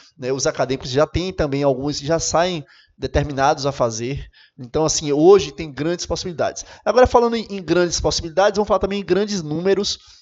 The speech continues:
de profissionais, né? As capitais do nosso país concentram um grande número de faculdades e profissionais.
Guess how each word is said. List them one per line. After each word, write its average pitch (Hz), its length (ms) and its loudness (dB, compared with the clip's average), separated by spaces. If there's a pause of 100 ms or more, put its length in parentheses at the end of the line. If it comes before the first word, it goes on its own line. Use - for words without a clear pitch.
(680)
de 170 380 0 (100)
profissionais, 151 640 2
né? 139 140 -2
As 170 100 0
capitais 226 400 2
do 170 80 -14
nosso 190 160 -2
país 151 380 0 (240)
concentram 226 380 -2
um 208 40 -8
grande 233 240 -2
número 233 180 -8
de 196 60 -8
faculdades 170 640 2
e 285 100 0
profissionais. 190 760 0